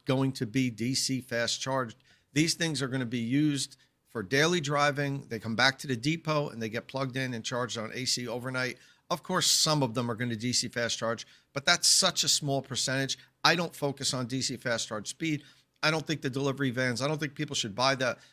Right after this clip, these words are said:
the optional faster D C fast charge rate. I know the European version has standard with fifty kilowatt and then one fifteen, I think, for, uh, for, for the optional. I'm not, maybe in the U S there,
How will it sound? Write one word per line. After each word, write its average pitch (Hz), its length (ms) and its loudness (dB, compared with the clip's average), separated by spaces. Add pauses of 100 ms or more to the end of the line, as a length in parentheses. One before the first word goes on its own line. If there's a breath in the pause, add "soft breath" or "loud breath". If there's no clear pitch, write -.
(160 soft breath)
the 131 160 0
optional 127 720 0 (340)
faster 123 640 0 (100)
D 139 160 0
C 123 140 -2
fast 123 280 -2
charge 127 240 -2
rate. 151 260 2 (280 loud breath)
I 143 100 6
know 170 300 4 (140)
the 127 100 -2
European 165 480 2
version 131 320 0
has 123 220 2
standard 143 500 2
with - 160 -12
fifty 143 240 -2
kilowatt 139 560 0
and 120 100 -6
then 120 220 -2 (360 soft breath)
one 131 260 0
fifteen, 139 520 -2
I 117 100 -2
think, 127 280 -6
for, 120 360 -2
uh, 113 240 4 (100)
for, 117 340 -4
for 113 460 -6
the 120 160 -2
optional. 170 500 0 (300 soft breath)
I'm 135 100 0
not, 165 200 2 (100)
maybe 156 480 2
in 156 100 2
the 147 100 2
U 143 240 4
S 135 200 4
there, 120 340 0